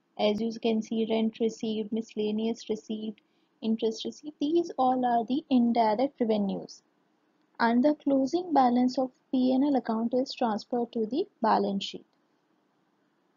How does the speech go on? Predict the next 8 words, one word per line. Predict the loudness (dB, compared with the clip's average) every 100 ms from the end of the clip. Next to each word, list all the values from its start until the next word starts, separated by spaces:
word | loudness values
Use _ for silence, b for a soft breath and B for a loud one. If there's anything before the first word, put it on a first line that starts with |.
| _ _ _ _ _ _ _ _ _ _ _ _ _ _ _ _
Many | -10 -8 -10 -12 -6
times | -2 -2 0
in | 0 0
exams, | -4 -4 -4 -4 -8 _
the | -2
difference | -2 -4 -4 -4 -4 -8
between | -8 -6 -4 -2
the | -2 -2